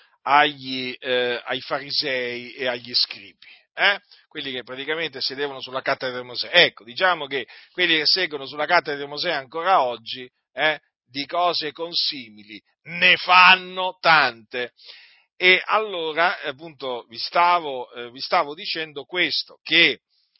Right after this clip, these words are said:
la scrittura praticamente, eh, rinchiude tutti coloro che,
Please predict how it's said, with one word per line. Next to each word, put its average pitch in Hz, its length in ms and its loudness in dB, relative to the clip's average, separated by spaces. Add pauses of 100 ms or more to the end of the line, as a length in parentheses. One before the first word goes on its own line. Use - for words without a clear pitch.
la 190 180 2
scrittura 156 1160 0 (280)
praticamente, 143 1200 -4
eh, 107 420 -12
rinchiude 135 920 -8 (220)
tutti 196 280 -14
coloro 170 640 -2
che, 185 420 4